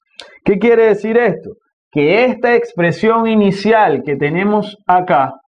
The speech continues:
no importa qué valor de X tú coloques, equivale a esta que está aquí. Y puedes decir que todo esto es igual a dos veces la cosecante al cuadrado de X.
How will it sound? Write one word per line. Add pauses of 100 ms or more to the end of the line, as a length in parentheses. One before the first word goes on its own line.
(360)
no
importa
qué
valor
de
X
tú
coloques, (520)
equivale
a
esta
que
está
aquí. (680)
Y
puedes
decir
que
todo
esto (400)
es
igual
a
dos
veces
la
cosecante
al
cuadrado
de
X.